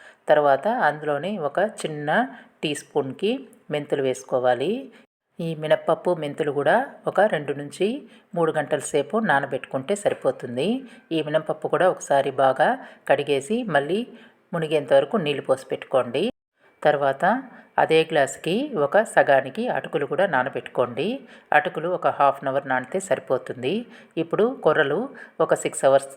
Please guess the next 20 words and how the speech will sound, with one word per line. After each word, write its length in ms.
దాకా 240
నానబెట్టాను. 600
అది 200
మాత్రం 380
ఒకసారి 460
గ్రైండ్ 280
చేసుకుంటున్నాను. 760
ఇది 120
చాలా 440
మెత్తగా 360
గ్రైండ్ 280
చేసుకోవాలి. 680
తర్వాత 340
దీన్ని 260
ఒక 80
బౌల్లోకి 480
తీసుకుందాము. 680
ఇప్పుడు 220
అదే 180
జార్లోనే 460